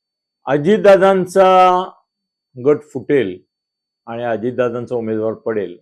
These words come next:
अशी चर्चा होतीच. शिंदेचा गट फुटताना याची सगळ्यांना खात्री होती, कारण शिंदेकडे एक असं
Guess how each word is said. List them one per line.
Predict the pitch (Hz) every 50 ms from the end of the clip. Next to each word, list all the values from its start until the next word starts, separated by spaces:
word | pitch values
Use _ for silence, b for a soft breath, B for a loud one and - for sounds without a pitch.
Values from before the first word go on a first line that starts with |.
| _ _
अशी | 101 95 - - 135 131 131 127 117 113 104 - _ _ _ _ -
चर्चा | 135 131 110 - 151
होतीच. | 139 104 101 101 - - 110 - _ _ _ _ _ _ _ _ _ _ _ _ _ _ _ _ _ _ _ _ _ _ _ _ _
शिंदेचा | _ - 214 233 254 277 269 262 277 254
गट | 233 240 202 165
फुटताना | - 196 170 - 214 202 190 190
याची | 190 180 175 180 180
सगळ्यांना | - 147 147 147 147 143 139 127
खात्री | 120 104 - 110 120
होती, | 104 90 - 90
कारण | - 131 151 175 165
शिंदेकडे | - - 156 156 156 160 170 185 185 185 185 170 - 180 175 180 180 180 185 226 190 165
एक | 165 156 -
असं | 147 - - - 151 143 139 135 127